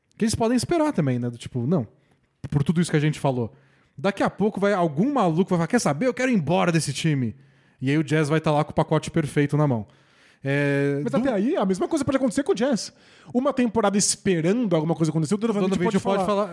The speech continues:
Speaker 1: falar,
Speaker 2: "Eu não
Speaker 1: "Hum."
Speaker 2: quero perder tempo aqui nesse time que não vai chegar a lugar nenhum."
Speaker 1: E a coisa mais divertida de todas, né? Quem tá no comando do Jazz agora? O Danny Ainge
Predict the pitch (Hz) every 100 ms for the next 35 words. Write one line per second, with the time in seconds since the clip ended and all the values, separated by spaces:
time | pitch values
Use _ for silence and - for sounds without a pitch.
0 | 160 - 240 233 320 294 294 311 269 214
1 | 208 233 247 233 226 269 262 220 220 240
2 | - 180 202 214 202 208 202 214 269 302
3 | 185 135 254 196 180 170 165 156 165 185
4 | 175 180 247 - 175 131 113 117 120 _
5 | _ - - 240 220 180 170 - 160 143
6 | 143 135 131 131 - 135 135 139 127 117
7 | 120 123 107 95 - _ _ - 220 190
8 | 185 277 202 220 -